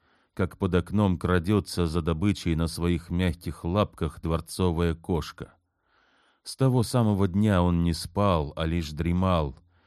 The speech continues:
ценя каждую минуту своей жизни, которая могла оборваться в любой день, в один миг.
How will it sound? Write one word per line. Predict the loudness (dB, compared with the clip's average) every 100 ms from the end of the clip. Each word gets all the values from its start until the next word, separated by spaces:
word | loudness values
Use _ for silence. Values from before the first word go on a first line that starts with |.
| _ _
ценя | -2 0 2 0
каждую | 0 0 0 0 0
минуту | 2 2 0 -4
своей | -4 -2 0 -2
жизни, | 0 0 0 -2 -6 -8 _ _ _ _ _ _
которая | -4 0 2 2
могла | 4 2 2 2
оборваться | 2 2 2 2 0 -2 -2
в | 0
любой | -2 2 0
день, | 0 -2 -2 -2 -10 _ _ _ _ -10
в | -2
один | 0 0 0 0
миг. | -2 -4 -14